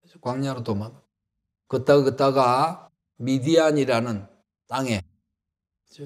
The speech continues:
제사장 집에 이제 완전히 이방인 땅으로 가서는 마침 여자들이 양떼를 데리고 와서 물 먹이는데 한 여자가 눈에 맞아서 이제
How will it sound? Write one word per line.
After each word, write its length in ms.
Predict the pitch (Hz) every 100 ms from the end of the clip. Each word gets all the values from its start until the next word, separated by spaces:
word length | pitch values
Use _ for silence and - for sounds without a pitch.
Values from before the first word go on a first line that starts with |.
| - _ _
제사장 500 | - 123 131 131 131
집에 360 | 117 117 101 92 -
이제 260 | 104 98 90 85 _ _ _ _ _ _ _ _ -
완전히 640 | 117 113 135 135 110 165 - _ _ _ _ _
이방인 640 | 110 131 139 143 147 143 135 -
땅으로 480 | 123 120 113 95 - _ _ _ _ _
가서는 600 | 107 110 147 131 135 98 98 _ _ -
마침 360 | 185 - 185
여자들이 760 | 147 147 156 147 123 117 101 - _ _ _ _ 143 143 139 _ -
양떼를 420 | 131 143 135 117
데리고 260 | 123 120
와서 180 | 110 110
물 260 | 117 143 156
먹이는데 580 | 160 143 120 101 92 - _ _ _
한 160 | 131 135
여자가 260 | 131 131 117
눈에 240 | 131 120
맞아서 380 | 117 120 107 98
이제 480 | 90 92 92 110